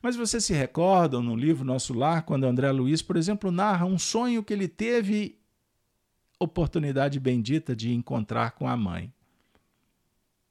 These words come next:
Opa, aonde estava a mãe dele? Numa esfera superior à que ele vivia. É. E ele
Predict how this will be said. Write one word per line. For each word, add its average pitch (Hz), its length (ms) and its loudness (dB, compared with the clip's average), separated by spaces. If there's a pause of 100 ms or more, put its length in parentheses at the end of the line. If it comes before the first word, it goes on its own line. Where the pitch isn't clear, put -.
(400)
Opa, - 500 -4 (420)
aonde 254 300 -6
estava 180 360 2
a 151 40 4
mãe 117 220 4
dele? 90 340 -4 (920)
Numa 196 260 2
esfera 170 640 2 (540)
superior 175 1000 0
à 175 100 -6
que 185 240 -4
ele 139 340 -2 (1400)
vivia. 185 460 -2 (1400)
É. 190 200 0 (1700)
E 262 80 4
ele 226 580 4